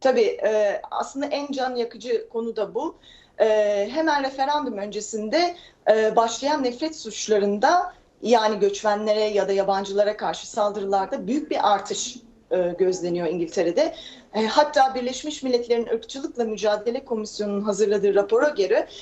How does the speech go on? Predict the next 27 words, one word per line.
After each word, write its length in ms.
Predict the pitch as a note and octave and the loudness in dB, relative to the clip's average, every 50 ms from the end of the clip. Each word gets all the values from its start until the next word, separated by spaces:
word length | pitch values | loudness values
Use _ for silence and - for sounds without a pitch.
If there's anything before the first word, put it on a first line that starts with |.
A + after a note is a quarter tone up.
| - - - | -12 -4 0
İngiltere'de 720 | - A3+ A3 B3 A#3+ - D#4+ D4 C#4 B3 A3+ G#3+ G3+ - - | 2 2 2 0 2 4 4 4 4 4 4 4 2 2 2
on 140 | A#3 C4 C#4+ | 2 2 4
altı 340 | C#4+ B3+ A#3+ A#3 A#3+ - G3+ | 4 4 2 2 -2 -6 -8
ila 400 | A3 G3+ A3+ A#3+ C#4+ D#4 D4+ - | -4 -2 0 2 2 2 0 -2
otuz 360 | - A3 - D4+ D4 - - | -6 -10 -10 -12 -14 -10 -6
Haziran 400 | A#3+ G3+ F#3 G3+ G#3 A3+ A#3 A3+ | -6 -6 -4 -2 0 0 0 0
tarihleri 380 | A#3 A3 G3 G3 G3 F#3+ G3+ G3+ | 2 2 2 2 2 0 0 0
arasında, 340 | F#3+ F#3+ F#3 - F#3 F#3 F#3+ | 0 -2 -4 -6 -8 -4 -2
yani 380 | G#3 A3+ A3+ A#3 A#3 A#3 A#3 - - - - _ _ - - | 0 2 2 2 2 0 -4 -6 -16 -20 -20 _ _ -16 -4
hemen 500 | - C#4 D4+ D4+ D4+ C#4 C4+ B3 A#3 - | 0 2 4 4 4 4 2 2 0 -4
referandum 520 | A3+ A3+ - B3+ A#3 A#3+ A#3+ A#3 A#3 G#3+ | -4 -2 0 2 2 2 2 2 0 -4
öncesi 340 | G3+ G3+ G3+ G3 G3 - F3+ | -4 -6 -6 -6 -8 -8 -8
ve 80 | F3+ F3+ | -8 -6
hemen 400 | - G#3+ A#3+ B3+ B3+ A#3+ G#3+ G3 | -4 -2 0 2 2 0 0 -2
referandum 480 | F#3 - G3+ G3+ A#3 B3 B3 A#3 G3+ | -4 -4 -4 -2 -2 -2 -2 -4 -8
sonrasında 800 | F#3+ - F#3 F3+ F3 F3 E3+ - - F#3 F#3+ G3 D4+ E4+ F#4 - - - - - _ _ - | -10 -8 -8 -8 -8 -8 -10 -10 -8 -4 0 2 2 2 0 -2 -6 -16 -20 -20 _ _ 2
üç 280 | D#4 D#4+ D#4+ - - | 2 2 2 0 0
bin 100 | C#4 C4 | 2 2
yüz 280 | C4 D4 E4 D#4+ - A#3+ | 4 4 2 2 4 2
doksan 360 | A#3+ A#3 A#3 - - B3+ B3 | 2 2 2 0 -2 -2 -2
sekiz 340 | B3 - - - F4 - - | -2 -2 0 0 0 2 2
nefret 400 | A#3 A#3 A#3 A#3 - C#4 C#4 - | 2 2 2 0 -2 -4 -4 -4
suçu 360 | - - A#3+ A#3+ - D4+ G#3+ | -6 -6 -4 -2 0 4 6
vakası 560 | G3+ F#3+ F3+ - - E3+ - - - - F3 | 6 6 4 4 0 0 -2 -2 -4 -4 -4
yaşanmış. 720 | F3 E3+ E3+ - F3+ E3+ D#3+ F3+ A#3 F#4 - - - - - - - - - | -2 -2 -2 -2 -2 -2 -2 -2 -2 -2 -4 -4 -8 -12 -18 -20 -20 -10 -2
Bu 240 | - G#3+ D#4 F4+ F#4 | 2 4 6 6 6
sayı 360 | - - - D4+ D4 E4 G4 | 4 4 4 4 4 4 4